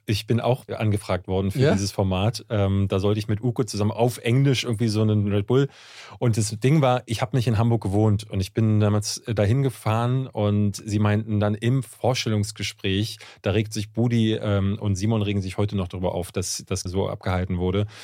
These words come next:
Speaker 1: Da haben sie dann zu mir irgendwann gesagt, „Ja, du müsstest nach Hamburg ziehen, aber wir haben hier so Sommerpause und, äh, da arbeiten wir dann halt so drei Monate nicht. Aber wir kennen da so, du kannst zum Beispiel bei McDonald's dann und du könntest bei irgendjemandem in der Wohnung unterkommen.“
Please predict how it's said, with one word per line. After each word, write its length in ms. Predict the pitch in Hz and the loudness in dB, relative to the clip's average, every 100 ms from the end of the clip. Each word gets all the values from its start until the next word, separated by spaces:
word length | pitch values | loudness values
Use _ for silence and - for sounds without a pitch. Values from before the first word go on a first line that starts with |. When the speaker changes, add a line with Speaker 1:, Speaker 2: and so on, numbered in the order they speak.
| - - - | -18 -14 -2
Speaker 1:
Da 80 | |
haben 100 | 98 | 0
sie 60 | 104 | 2
dann 140 | 117 | 2
zu 140 | 113 113 | 2 2
mir 100 | 117 | 2
irgendwann 280 | 110 123 117 | 2 2 2
gesagt, 340 | 107 120 107 | 2 0 0
„Ja, 140 | 110 110 | 0 2
du 80 | |
müsstest 340 | 127 160 - - | 2 2 0 -2
nach 140 | 127 | 0
Hamburg 360 | 151 180 117 - | 0 0 -4 -6
ziehen, 440 | - 131 151 165 - | -2 2 2 0 -4
aber 360 | 113 151 165 | -2 0 2
wir 160 | 139 127 | 2 0
haben 140 | 123 | 2
hier 100 | 127 | 0
so 140 | 113 104 | 0 -2
Sommerpause 880 | 107 156 185 143 160 170 165 185 190 | 0 0 0 0 -2 0 0 -2 -2
und, 440 | 113 127 131 120 117 | -4 -2 -2 -2 -2
äh, 220 | 127 123 | 0 0
da 180 | 120 113 | -2 -2
arbeiten 380 | 127 156 143 | 0 0 0
wir 80 | 110 | 0
dann 140 | 101 92 | 0 0
halt 140 | 92 | -2
so 80 | 95 | -4
drei 200 | - 92 | -4 -2
Monate 400 | 92 95 92 98 | 0 0 0 0
nicht. 280 | 107 139 - - - - | 0 0 -6 -16 -12 -2
Aber 220 | 117 117 | 0 2
wir 100 | 117 | 2
kennen 220 | 135 151 | 2 2
da 80 | 147 | 2
so, 280 | 127 127 120 | 0 0 -2
du 220 | - 113 | -6 -6
kannst 200 | 147 143 | -4 -2
zum 100 | 131 | -2
Beispiel 380 | 127 - 110 107 | -2 0 2 2
bei 200 | 110 107 | 2 0
McDonald's 800 | 101 - 123 175 175 160 - - | 0 0 2 2 2 0 -4 -2
dann 440 | 131 135 135 135 | 0 4 4 2
und 160 | 127 110 | 0 -2
du 60 | |
könntest 400 | 104 127 120 - | -2 -2 -2 -2
bei 100 | - | -2
irgendjemandem 500 | 104 127 120 117 113 110 | 0 0 2 0 0 0
in 40 | |
der 160 | 110 101 | 0 2
Wohnung 240 | 143 175 | 2 2
unterkommen.“ 440 | 131 131 - 127 | 0 -4 0 0